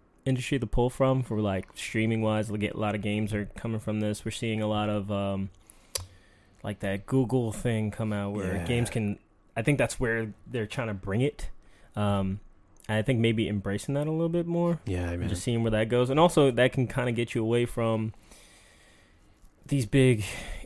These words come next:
Speaker 1: holds on, you know, m-, the, the, the content. Uh,
Speaker 2: Yeah.
Speaker 1: these big companies holding up all the content and possibly leading into what you were saying, like, the u-, like,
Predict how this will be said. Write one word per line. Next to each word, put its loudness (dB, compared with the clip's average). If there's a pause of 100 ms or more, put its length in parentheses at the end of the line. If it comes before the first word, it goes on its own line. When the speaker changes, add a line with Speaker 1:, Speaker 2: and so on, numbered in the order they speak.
Speaker 1:
holds 4
on, 2 (540)
you 0
know, 2 (200)
m-, -4 (140)
the, 0
the, -2 (180)
the -6
content. -2 (160)
Uh, -4
Speaker 2:
Yeah. 2 (380)
Speaker 1:
these -4
big -2
companies -6
holding -2
up -2 (160)
all -4
the -4
content -2
and -4 (420)
possibly 0 (720)
leading 10
into 6
what 0
you 2
were 6
saying, 2
like, -2
the 0
u-, -2
like, -4